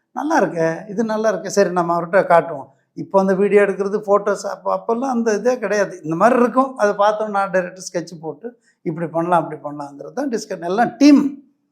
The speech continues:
டீம் ஒர்க்கு தான். இதுல வந்து ஒன் மேன் ஷோ எங்கேயுமே கிடையாது. என்னோட இன்புட்டும் இருக்கணும், டி ஒ பியோட இன்புட்டும் இருக்கணும், டைரக்டர் ஃபுல் ஃபெசிலிட்டி, ஃபுல்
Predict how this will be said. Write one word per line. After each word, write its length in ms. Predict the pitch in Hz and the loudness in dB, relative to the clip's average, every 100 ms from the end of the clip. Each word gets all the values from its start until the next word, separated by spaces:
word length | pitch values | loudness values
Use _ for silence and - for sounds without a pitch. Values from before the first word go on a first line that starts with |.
| _ _ _ | _ _ _
டீம் 280 | 220 240 226 | 4 6 6
ஒர்க்கு 320 | 202 190 185 | 4 2 2
தான். 380 | 185 180 - - | 4 2 0 -14
இதுல 180 | - 160 | -8 -2
வந்து 460 | 165 175 180 202 175 | 2 2 4 4 4
ஒன் 180 | 160 180 | 2 2
மேன் 260 | 190 180 175 | -2 -2 -4
ஷோ 20 | |
எங்கேயுமே 560 | 202 180 160 180 196 185 | -4 -2 -2 -4 -4 -2
கிடையாது. 540 | 160 147 131 - _ _ _ _ _ _ _ | -2 -2 -6 -10 _ _ _ _ _ _ _
என்னோட 320 | 147 151 180 185 | -4 0 4 4
இன்புட்டும் 400 | 196 190 185 226 | 2 0 4 6
இருக்கணும், 440 | 202 185 196 262 - - _ _ _ _ _ _ _ _ _ _ _ _ _ | 6 4 -2 -4 -6 -16 _ _ _ _ _ _ _ _ _ _ _ _ _
டி 200 | 175 202 | 2 6
ஒ 80 | 202 | 6
பியோட 300 | 202 190 180 | 6 2 4
இன்புட்டும் 500 | 175 170 180 196 175 | 2 2 0 2 2
இருக்கணும், 420 | 156 160 214 - - - | 0 -6 -8 -10 -16 0
டைரக்டர் 640 | 156 180 180 165 147 - _ _ - 185 143 | 4 6 4 -2 -8 -12 _ _ -20 -20 -2
ஃபுல் 240 | 196 208 202 | 0 0 2
ஃபெசிலிட்டி, 580 | 196 170 208 202 240 247 | 0 2 2 2 2 0
ஃபுல் 480 | 220 262 254 - | 2 4 2 -2